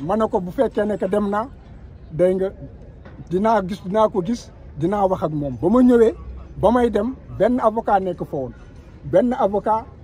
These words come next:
moom moo ma toppoon. Avocat bi di wax ak moom,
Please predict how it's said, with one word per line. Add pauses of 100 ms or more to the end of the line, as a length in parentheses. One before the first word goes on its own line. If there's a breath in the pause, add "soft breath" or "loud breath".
(200)
moom
moo
ma
toppoon. (640)
Avocat
bi (720)
di
wax
ak
moom,